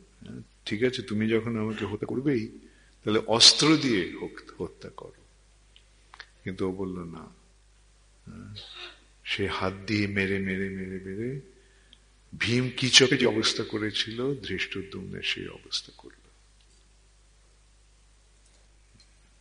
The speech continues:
তারপরে সে গেল, দেখল যে একটা ঘরে, একটা শিবিরে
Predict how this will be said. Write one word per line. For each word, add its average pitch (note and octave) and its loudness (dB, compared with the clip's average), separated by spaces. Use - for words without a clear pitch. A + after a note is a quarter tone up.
তারপরে A#2 8
সে B2+ 10
গেল, G#2+ 8
দেখল F#2+ 2
যে G2 4
একটা A#2 0
ঘরে, C3+ 2
একটা F#2 -4
শিবিরে A#2+ 6